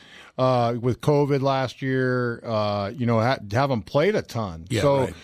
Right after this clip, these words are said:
Speaker 1: they're, they're just excited to get started. I think they're excited. They understand the responsibility of, of bringing baseball at this level back to Alton.
Speaker 2: Yeah.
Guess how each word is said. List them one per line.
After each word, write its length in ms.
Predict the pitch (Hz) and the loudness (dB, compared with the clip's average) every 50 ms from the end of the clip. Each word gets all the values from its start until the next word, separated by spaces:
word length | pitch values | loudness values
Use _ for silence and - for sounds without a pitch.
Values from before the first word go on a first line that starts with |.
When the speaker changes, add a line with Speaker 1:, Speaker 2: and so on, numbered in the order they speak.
| - - - | -20 -6 0
Speaker 1:
they're, 280 | 131 143 175 214 214 135 | 2 2 4 4 2 0
they're 280 | 113 110 131 139 175 185 | -2 0 0 2 2 2
just 180 | 175 139 - | 0 -2 -4
excited 400 | 139 107 - - 131 123 131 127 120 | -6 -6 -4 -4 -2 0 0 0 0
to 60 | 127 | -2
get 160 | 117 113 98 | -2 -4 -4
started. 400 | - - 147 143 147 151 151 147 | -4 -2 0 2 2 2 2 0
I 80 | 135 117 | 0 -2
think 240 | - 151 147 139 | -2 -2 -2 -2
they're 160 | - 151 139 127 | 0 0 0 0
excited. 340 | 107 - - 139 135 139 127 | 0 -2 0 0 0 2 2
They 120 | 135 135 | 2 2
understand 640 | 143 139 131 - - - - 127 123 127 131 127 123 | 2 2 2 0 -2 -2 0 2 2 2 2 2 2
the 80 | 120 | 2
responsibility 920 | 117 110 - - 127 120 117 104 110 110 92 107 107 110 120 120 131 131 127 | 0 0 -2 0 0 0 0 0 -2 -2 0 0 2 2 2 4 4 2 2
of, 200 | 113 104 101 90 90 - - 127 | 2 0 -2 -4 -10 -14 -12 -8
of 360 | 117 123 113 95 92 92 - - | -4 -4 -4 -4 -6 -10 -6 0
bringing 320 | 143 131 123 120 113 113 95 | 2 2 4 2 2 0 0
baseball 720 | 87 117 113 110 - - - 117 117 113 110 110 104 117 | 0 0 0 0 0 0 0 2 2 2 0 -2 -4 -4
at 160 | - 113 95 - | -6 -6 -2 0
this 220 | 147 135 - - | 0 0 0 0
level 400 | 123 131 127 120 120 131 139 147 | 0 2 2 2 2 2 0 0
back 300 | 120 104 123 117 113 - - | 0 0 0 0 -2 -2 -4
to 60 | 117 | -4
Alton. 500 | 107 110 107 107 113 156 147 147 156 151 - | -2 0 0 0 0 0 -2 -2 -2 -4 -4
Speaker 2:
Yeah. 180 | - 104 92 | -6 -6 -6